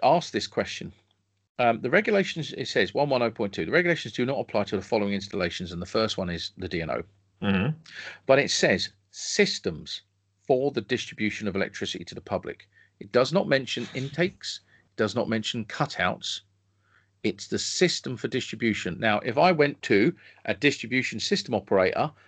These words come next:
Speaker 1: and looked at their website, it would show me transformers, cabling
Speaker 2: Mm-hmm.
Speaker 1: as their system and any other interconnections. Nowhere on that diagram would it say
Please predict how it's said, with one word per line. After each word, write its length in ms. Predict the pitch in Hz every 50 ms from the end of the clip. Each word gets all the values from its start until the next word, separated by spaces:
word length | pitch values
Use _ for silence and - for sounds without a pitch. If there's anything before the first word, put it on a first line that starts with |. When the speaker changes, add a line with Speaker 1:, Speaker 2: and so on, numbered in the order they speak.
| _ -
Speaker 1:
and 180 | 113 120 123 131
looked 220 | 156 156 - -
at 100 | 156 -
their 120 | 131 123
website, 520 | 117 143 170 165 - - 82 80 90 113 - -
it 140 | 135 127 -
would 120 | 101 98
show 220 | - - 131 127 120
me 340 | 113 98 98 120 160 156 - _ _ _ _
transformers, 840 | - - 104 98 90 - - - 101 98 98 113 160 185 - - - _ _ _ _ _ _ _ _ _ _ _ - - _ _ _ _
cabling 600 | - - - 123 117 107 110 101 113 170 196 - - _ _ _ _ _ _ _ _ _ _ _ _ _ _ -
Speaker 2:
Mm-hmm. 200 | 98 107 127 147
Speaker 1:
as 180 | 127 123 -
their 140 | - 156 156
system 440 | - - 208 165 - - 95 82 80 _ _ _ _ _ _ _ -
and 100 | 120 131
any 160 | 135 139 135
other 200 | 135 127 139 131
interconnections. 760 | 135 135 - - - 151 165 - - - - 85 82 - - _ - - _ _ _
Nowhere 480 | - 113 123 156 202 226 202 160 131 123
on 140 | 123 123 127
that 160 | 131 113 -
diagram 340 | 160 165 165 135 104 92 87 101
would 80 | 107
it 80 | - 95
say 400 | - - 104 101 104 101 98